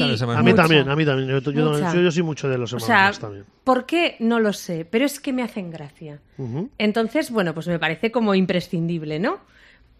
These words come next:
Speaker 3: Eh, ellos, es-, esto es un productor music-, eh, un productor de, de teatro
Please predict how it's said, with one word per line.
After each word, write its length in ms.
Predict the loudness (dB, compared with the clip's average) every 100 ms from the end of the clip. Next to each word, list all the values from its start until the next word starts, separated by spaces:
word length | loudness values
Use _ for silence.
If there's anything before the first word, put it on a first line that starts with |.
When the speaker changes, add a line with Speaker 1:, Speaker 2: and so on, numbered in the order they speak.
| _ -8
Speaker 3:
Eh, 760 | -4 -2 0 0 0 0 -2 0
ellos, 540 | 0 2 0 -2 -10
es-, 360 | -6 -6 -6 -6
esto 220 | -10 -8
es 80 | -4
un 80 | -2
productor 500 | -2 -4 -4 -4 -2
music-, 340 | -2 -4 -6 -4
eh, 180 | -2 -2
un 80 |
productor 400 | -2 -4 -4 -6 -4
de, 320 | -4 -4 -8 -18 -18 -6
de 120 | -2
teatro 480 | 0 -2 -2 -4